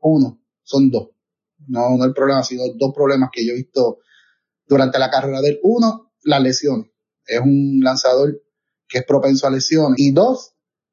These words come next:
que muchas veces no, no hay consistencia en, en, en su desempeño en las temporadas. Pero un lanzador zurdo de esa calidad, eh, que viene de la temporada que viene de ganar el Cy Young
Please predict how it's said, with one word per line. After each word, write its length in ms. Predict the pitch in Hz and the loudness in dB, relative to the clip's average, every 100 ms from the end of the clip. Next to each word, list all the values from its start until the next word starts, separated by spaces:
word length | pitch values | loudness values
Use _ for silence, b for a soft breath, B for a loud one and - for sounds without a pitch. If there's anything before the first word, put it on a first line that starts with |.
| - | -4
que 140 | - | 0
muchas 360 | 143 175 160 156 | 2 2 0 0
veces 520 | 170 170 170 170 160 | -2 -2 -2 -4 -4
no, 380 | 151 143 139 135 | -4 -2 -2 -2
no 80 | 139 | -2
hay 80 | 143 | 0
consistencia 920 | 160 156 151 160 156 165 143 131 127 | 0 0 -2 0 0 0 0 0 0
en, 340 | 131 123 113 113 | -4 -6 -8 -10
en, 520 | 123 117 107 101 90 - | -10 -10 -8 -10 -14 -4
en 140 | 127 | -4
su 120 | 127 120 | -2 -4
desempeño 580 | - 123 113 143 143 | -2 -2 0 0 0
en 20 | 127 | 0
las 160 | 120 | -2
temporadas. 440 | 117 110 107 110 - | -4 -6 -2 -2 2
Pero 520 | 135 131 123 123 110 - | 2 2 0 0 -2 0
un 160 | 156 | 0
lanzador 440 | 170 180 180 180 175 | 2 0 0 -2 -2
zurdo 320 | 180 180 156 | -4 0 0
de 80 | 147 | 0
esa 180 | 160 156 | 0 -2
calidad, 400 | 151 139 131 123 | 0 0 0 0
eh, 560 | 117 113 110 104 - _ - | 0 0 -2 -4 -12 _ -6
que 140 | 123 | -2
viene 220 | 123 143 | 0 2
de 100 | 151 | 2
la 120 | 139 131 | 0 -2
temporada 440 | 131 127 123 135 | -6 -4 -2 0
que 80 | 135 | 0
viene 320 | 131 135 123 | 0 0 -2
de 60 | 110 | -6
ganar 240 | 110 113 120 | -6 -6 -4
el 140 | 127 | -4
Cy 240 | - 127 120 | -2 -2 -2
Young 220 | 127 | -8